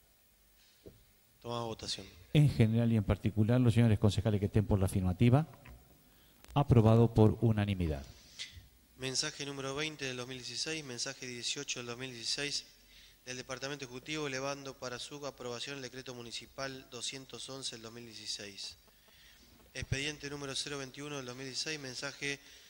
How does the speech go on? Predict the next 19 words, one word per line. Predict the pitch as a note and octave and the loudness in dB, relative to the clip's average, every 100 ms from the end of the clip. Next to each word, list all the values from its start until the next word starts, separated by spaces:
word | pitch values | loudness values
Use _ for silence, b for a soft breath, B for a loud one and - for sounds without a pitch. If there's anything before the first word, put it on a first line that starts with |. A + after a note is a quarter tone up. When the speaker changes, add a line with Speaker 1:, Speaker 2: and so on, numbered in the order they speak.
| B B _ | B B _
Speaker 1:
cero | - D3+ C#3+ | -6 -4 -2
veinte | C#3+ C#3+ | -4 -6
del | C#3 | -8
dos | B2+ | -8
mil | C3 C#3 | -8 -8
dieciséis | B2 - D#3 | -6 -4 -4
del | C#3+ | -6
Departamento | B2+ B2 A#2+ C3+ C3 | -8 -10 -10 -10 -12
Ejecutivo, | B2 B2 D3 D3 | -14 -14 -8 -6
elevando | C3 C3+ C3+ | -4 -6 -8
expediente | B2+ C3+ C3+ C3 | -10 -10 -10 -10
por | B2 | -12
el | A#2+ | -10
cual | C#3+ C#3+ | -8 -8
los | C3 | -8
señores | B2+ C3+ C3 | -10 -10 -10
Fabián | A#2+ B2+ C#3 C3+ | -10 -8 -8 -8
Raúl | C3 C#3 C#3 | -10 -10 -10
Luque | C#3+ C#3 | -10 -10